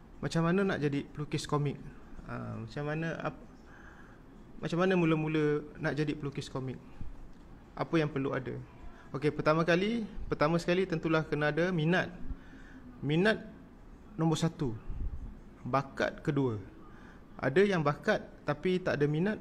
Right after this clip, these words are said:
pun dia tak boleh juga. Tapi ramai yang minat, kurang berbakat tapi boleh berjaya.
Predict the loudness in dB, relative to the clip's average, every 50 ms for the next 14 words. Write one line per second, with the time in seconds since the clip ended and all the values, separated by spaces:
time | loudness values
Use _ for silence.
0 | 0 0 2 2 4 4 4 4 4 2 0 2 2 2 2 2 0 0 0 -2
1 | -4 0 4 6 6 6 4 2 -2 -6 -10 -14 -18 -18 -18 -20 -20 -20 -10 -4
2 | -2 -2 0 0 0 0 0 -2 -4 -6 -12 -14 -16 -16 -16 -16 -18 -18 -18 -10
3 | -4 -2 2 2 4 6 6 6 6 6 4 4 4 4 2 2 2 0 -2 -6
4 | -6 -4 0 4 4 6 6 4 2 2 -2 -4 -6 -2 0 0 0 0 -2 -2
5 | -4 -6 -6 0 2 4 4 4 4 4 2 2 0 0 0 0 -2 -2 -2 -4
6 | -8 -12 -6 -4 0 0 2 2 2 2 2 0 0 0 -2 0 0 -2 -2